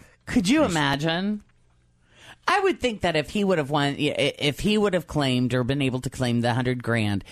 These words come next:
Speaker 1: he would give her something for pushing the button, don't you think? I wonder if that ever even, I wonder if that's what triggered the fight, that he's like, she's like, "You, you're gonna give me some of that, aren't you?" And he's, "No." And then she got mad.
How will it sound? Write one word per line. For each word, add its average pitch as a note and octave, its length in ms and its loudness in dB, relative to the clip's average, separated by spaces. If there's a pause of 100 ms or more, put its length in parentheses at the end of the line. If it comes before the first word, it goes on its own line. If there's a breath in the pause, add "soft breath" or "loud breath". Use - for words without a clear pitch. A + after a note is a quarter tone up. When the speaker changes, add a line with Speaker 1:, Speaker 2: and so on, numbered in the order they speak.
(180 loud breath)
Speaker 1:
he F#3+ 160 2
would E3 180 2
give E3 200 -2
her C#3+ 180 0
something C3 540 -4
for A#2 140 -2
pushing A2 400 0
the A2 80 0
button, A2+ 340 -2
don't C3+ 200 0
you D#3+ 100 0
think? F#3+ 500 -2 (360 loud breath)
I D#3 80 0
wonder B3 320 2
if E3 160 -2
that F#3 220 2
ever D#3 260 0
even, C#3 180 0
I D3+ 80 2
wonder F3+ 300 0
if D3 160 0
that's C#3 480 -2
what B2 320 0
triggered C3 400 -2
the A#2+ 60 -6
fight, A2+ 500 -2
that - 180 -6 (320 loud breath)
he's D#3 320 -2
like, C3 320 0 (160)
she's D#3 260 0
like, D3 200 -2
"You, A3+ 100 0
you're G#3 320 0
gonna G3+ 140 -4
give A#3+ 160 0
me B3+ 80 4
some F#3+ 180 0
of D#3 80 2
that, D3 160 2
aren't D3+ 260 0
you?" F3+ 220 2
And C#3 140 0
he's, C3+ 200 -2
"No." C#3 760 2 (460 soft breath)
And C#3 120 2
then D#3 140 2
she - 220 -2
got D#3 300 0
mad. C#3 720 0